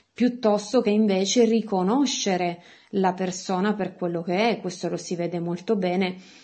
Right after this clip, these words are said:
leggendo i primissimi articoli del decreto, dove c'è una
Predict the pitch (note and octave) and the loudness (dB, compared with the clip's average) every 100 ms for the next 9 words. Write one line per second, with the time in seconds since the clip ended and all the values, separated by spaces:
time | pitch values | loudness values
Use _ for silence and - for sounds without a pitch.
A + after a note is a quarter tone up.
0 | - - G3+ G3+ F3 G3 F3+ F#3 F#3+ F3 | -20 -6 0 0 0 0 0 0 2 0
1 | F3+ F#3 F#3+ F#3 - F#3 E3+ F3 - A#3 | -2 -2 -2 -4 -6 -4 -4 -8 -4 -4
2 | A#3 F#3 F3 E3+ E3+ G#3 G#3+ E3+ D#3+ F3+ | -2 -4 -2 -4 0 0 0 -4 -4 -4
3 | E3 E3 E3 G3 F3+ E3+ E3 | -4 -6 -6 -2 -2 -4 -8